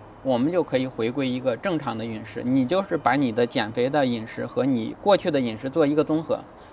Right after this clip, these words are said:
做一个符合你的个性化的一个调配就够了，然后你就可以保证不复胖。那第四点，第四个工具就是轻断食。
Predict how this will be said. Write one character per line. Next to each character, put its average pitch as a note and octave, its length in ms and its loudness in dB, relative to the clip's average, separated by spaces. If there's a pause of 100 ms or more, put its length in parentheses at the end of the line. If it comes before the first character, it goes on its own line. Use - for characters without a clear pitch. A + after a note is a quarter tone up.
做 F3+ 160 8
一 F3 180 4
个 E3 220 6 (300)
符 D#3+ 140 0
合 F#3+ 120 4
你 D#3+ 240 4
的 B2+ 140 6
个 F#3 140 6
性 F3+ 160 2
化 F3+ 220 4
的 A#2+ 100 2
一 A2+ 120 -2
个 A2+ 200 0 (680)
调 A#2 180 4
配 F#3+ 240 2 (160)
就 F3 120 2
够 A3 180 10
了， B2 160 8 (460)
然 D3+ 120 6
后 G3+ 100 4
你 D#3 180 6
就 D3+ 140 8
可 D3+ 140 -2
以 D3 120 6
保 C#3+ 180 4
证 B2+ 260 -2 (160)
不 B2+ 120 -4
复 D#3+ 160 -4
胖。 D#3+ 240 -2 (380)
那 A3 340 8 (400)
第 A#3+ 120 4
四 B3+ 200 4
点， C#3 440 2
第 A3+ 100 2
四 B3+ 180 2
个 F3 140 6
工 D#3+ 260 2
具 D3 200 0
就 C#3 180 -4
是 B2 380 -2 (640)
轻 G3 160 0
断 F3+ 180 8
食。 - 220 -8